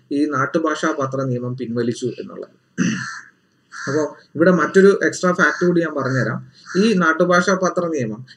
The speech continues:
main ആയിട്ട് ടാർഗറ്റ് ചെയ്തിരുന്ന ഒരു പത്രം ഉണ്ടായിരുന്നു. അല്ലെങ്കിൽ ബ്രിട്ടീഷുകാർക്ക് അത്രയ്ക്കധികം, ആ, തലവേദന സൃഷ്ടിച്ച ഒരു പത്രം ഉണ്ടായിരുന്നു.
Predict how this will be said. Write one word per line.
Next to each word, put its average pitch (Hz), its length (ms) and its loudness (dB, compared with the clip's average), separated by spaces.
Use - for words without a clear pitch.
main 175 300 4
ആയിട്ട് 196 320 4
ടാർഗറ്റ് 156 480 2
ചെയ്തിരുന്ന 139 460 0
ഒരു 127 100 2
പത്രം 120 400 -4
ഉണ്ടായിരുന്നു. 92 400 -8
അല്ലെങ്കിൽ 151 540 0
ബ്രിട്ടീഷുകാർക്ക് 165 720 -2
അത്രയ്ക്കധികം, 175 1080 0
ആ, 143 560 -6
തലവേദന 143 400 2
സൃഷ്ടിച്ച 147 420 -6
ഒരു 139 80 0
പത്രം 120 340 -6
ഉണ്ടായിരുന്നു. 92 380 -8